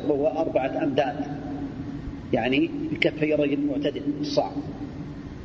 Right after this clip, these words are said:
وأنه لا يجوز دفعها قيمة ريالات نقود يدفعها هذا المال، إلا أن بعض الناس يظن بأن حينما يأخذ بعض الناس النقود يقدرون بأن قيمة الصاع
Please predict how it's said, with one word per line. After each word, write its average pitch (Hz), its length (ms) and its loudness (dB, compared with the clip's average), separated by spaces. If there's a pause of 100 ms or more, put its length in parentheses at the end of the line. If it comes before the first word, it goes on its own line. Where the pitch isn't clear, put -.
(300)
وأنه 165 380 6
لا 190 140 4
يجوز 180 280 2
دفعها 147 420 2
قيمة 151 360 2 (680)
ريالات 143 400 2
نقود 139 560 -2 (340)
يدفعها 151 720 2
هذا - 80 2
المال، 147 280 0
إلا 214 380 2 (1500)
أن 170 140 4
بعض 175 260 2
الناس 196 340 2
يظن 190 400 0
بأن 170 280 2
حينما 170 360 2
يأخذ 160 300 2
بعض 139 220 4
الناس 151 280 0
النقود 139 360 4 (220)
يقدرون 147 840 2 (600)
بأن 147 300 4
قيمة 151 360 4
الصاع 143 480 0